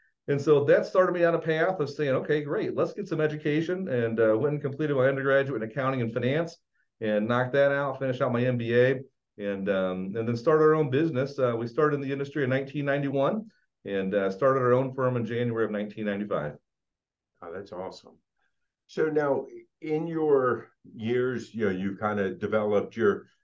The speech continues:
Speaker 2: your craft and, and I'm sure came up with many different iterations and things of, of ways that, that you did things. You know, right now, though, um, one of the things, the concept that you're, that you're using is a true wealth plan.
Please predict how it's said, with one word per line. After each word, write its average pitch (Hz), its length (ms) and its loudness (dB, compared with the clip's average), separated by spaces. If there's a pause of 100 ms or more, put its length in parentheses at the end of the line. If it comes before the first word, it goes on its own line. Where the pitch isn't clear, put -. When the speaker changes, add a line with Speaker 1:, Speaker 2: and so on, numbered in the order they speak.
Speaker 2:
your 110 160 0
craft 107 520 0
and, 98 260 -2
and 95 340 -2
I'm 98 180 -4
sure 101 340 0
came 110 260 0
up 107 120 0
with 101 140 -2
many 107 240 0
different 104 380 -2
iterations 101 640 -2
and 92 120 -4
things 101 320 -2
of, 98 240 0
of 101 200 -6 (420)
ways 110 460 2
that, 101 320 -2
that 95 180 -4
you 101 80 -6
did 131 340 0
things. 90 380 -2 (400)
You 131 140 4
know, 113 80 6
right 123 260 2
now, 135 300 2
though, 110 400 0 (100)
um, 98 640 -2 (800)
one 131 280 -2
of 127 120 2
the 117 80 2
things, 113 400 2
the 107 100 -4
concept 110 640 -2
that - 200 -4
you're, 113 200 -2
that 98 240 -2
you're 117 100 -4
using 101 680 -2
is 90 280 -2
a 90 80 -4
true 127 260 -2
wealth 104 380 -2
plan. 76 260 -10